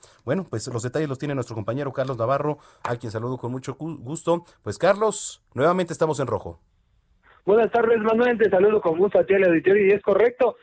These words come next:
Speaker 2: la Ciudad de México y el Estado de México retroceden en el semáforo epidemiológico, regresando del naranja al rojo al menos desde mañana y hasta el diez de enero de dos mil veintiuno. En videoconferencia de prensa conjunta, el subsecretario de Prevención y Promoción de la Salud,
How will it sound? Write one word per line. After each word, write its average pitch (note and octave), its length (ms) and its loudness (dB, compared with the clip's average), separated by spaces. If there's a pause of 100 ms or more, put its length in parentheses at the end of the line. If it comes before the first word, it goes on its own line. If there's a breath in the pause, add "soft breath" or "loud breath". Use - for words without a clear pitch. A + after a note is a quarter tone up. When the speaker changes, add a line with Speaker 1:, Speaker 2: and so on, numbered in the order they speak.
(120 soft breath)
Speaker 2:
la C#3 220 2
Ciudad E3+ 300 2
de G3+ 120 4
México G3+ 320 4
y - 40 4
el D#3 100 4
Estado F3 280 4
de F3 80 4
México F#3 280 2
retroceden F3+ 840 2
en C#3 120 0
el C#3 120 -2
semáforo E3 400 2
epidemiológico, D3 840 0 (240 loud breath)
regresando D3 540 4
del F3 120 2
naranja F3 360 0
al E3 80 2
rojo F#3+ 260 2
al F3 100 2
menos G3 320 2
desde D3 280 2
mañana F3+ 520 0 (200 soft breath)
y C#3 100 2
hasta C3 240 2
el B2+ 100 0
diez E3+ 300 2
de F3+ 80 2
enero F3 320 4
de E3 80 4
dos B2+ 200 4
mil D3 200 2
veintiuno. A#2+ 640 0 (200)
En B2 140 -2
videoconferencia D3 720 4
de D#3+ 80 6
prensa F#3 320 0
conjunta, A3+ 480 2
el G#3+ 80 2
subsecretario F3 600 2
de - 60 0
Prevención F3+ 420 2
y A3+ 40 -2
Promoción E3+ 380 2
de A3 80 2
la E3 140 2
Salud, G3+ 260 4